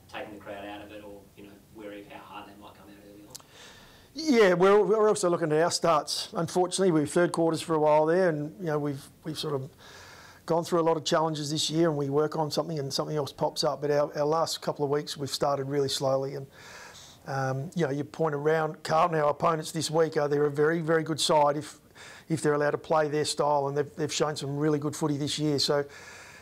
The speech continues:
Speaker 2: so we know how important the first five or ten minutes of this game,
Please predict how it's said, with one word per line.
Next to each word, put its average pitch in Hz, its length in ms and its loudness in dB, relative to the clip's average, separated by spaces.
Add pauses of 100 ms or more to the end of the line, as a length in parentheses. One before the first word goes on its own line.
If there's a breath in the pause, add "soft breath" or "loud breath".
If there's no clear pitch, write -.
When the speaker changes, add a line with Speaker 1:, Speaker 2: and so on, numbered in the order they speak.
(100)
Speaker 2:
so 190 120 0
we 202 140 6
know 196 160 4
how 170 160 4
important 175 400 2
the 165 100 -4
first 170 300 0
five 160 160 4
or 151 60 0
ten 156 200 -2
minutes 156 220 -4
of 147 80 -4
this 151 140 -2
game, 147 300 -2